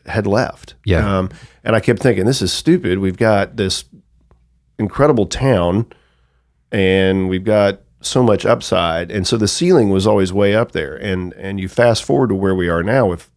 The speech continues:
Speaker 1: thirty-eight thousand plus, and across the, uh, the, the city, T W U is, I think, around sixteen. We're a huge college town,
Speaker 2: Huge.
Speaker 1: and we do have a vibrant downtown. And
Speaker 2: Yeah.
Speaker 1: so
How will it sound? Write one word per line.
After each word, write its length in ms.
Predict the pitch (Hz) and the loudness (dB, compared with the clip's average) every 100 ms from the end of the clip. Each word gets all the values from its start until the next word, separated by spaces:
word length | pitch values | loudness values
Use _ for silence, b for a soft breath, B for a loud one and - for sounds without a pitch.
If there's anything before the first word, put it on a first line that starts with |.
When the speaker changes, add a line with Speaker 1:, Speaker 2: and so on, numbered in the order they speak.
| _ - | _ -4
Speaker 1:
thirty-eight 380 | 95 92 87 - | -2 0 -2 -2
thousand 380 | 98 90 87 | 0 0 -2
plus, 400 | 82 101 104 113 | -4 0 2 0
and 200 | 82 76 b b b b b | -4 -12 b b b b b
across 300 | - 92 87 | -2 -2 0
the, 300 | - 85 85 | -4 -4 -4
uh, 200 | 85 87 92 - | -4 -8 -12 -14
the, 280 | 98 78 - - | -14 -14 -18 -16
the 80 | 101 | -10
city, 360 | - 98 95 | -4 0 -2
T 200 | 87 110 | -2 -4
W 220 | 95 92 87 98 | -4 -4 -2 -2
U 40 | 90 | -2
is, 180 | 87 - _ - | -4 -14 _ -20
I 80 | |
think, 200 | 87 90 | -18 -14
around 280 | 82 82 67 | -10 -8 -8
sixteen. 680 | - 110 - - 117 120 120 b b b b b b - | -6 -6 -4 -2 0 0 -2 b b b b b b -6
We're 140 | 185 | -2
a 40 | 117 | -2
huge 360 | - 196 175 | -2 -4 -4
college 360 | - - 64 - | -10 -14 -14 -8
town, 220 | 92 - | -8 -4
Speaker 2:
Huge. 200 | 104 78 | -6 -2
Speaker 1:
and 140 | 107 107 | 0 2
we 140 | 127 | 2
do 220 | 110 175 | 2 2
have 100 | 170 | 2
a 140 | 98 90 | 0 -2
vibrant 360 | 85 85 80 | -4 -4 -6
downtown. 540 | 90 80 82 85 76 85 | -8 -8 -8 -12 -10 -2
And 180 | 98 | -2
Speaker 2:
Yeah. 60 | 90 | 2
Speaker 1:
so 300 | 120 117 117 | 4 4 2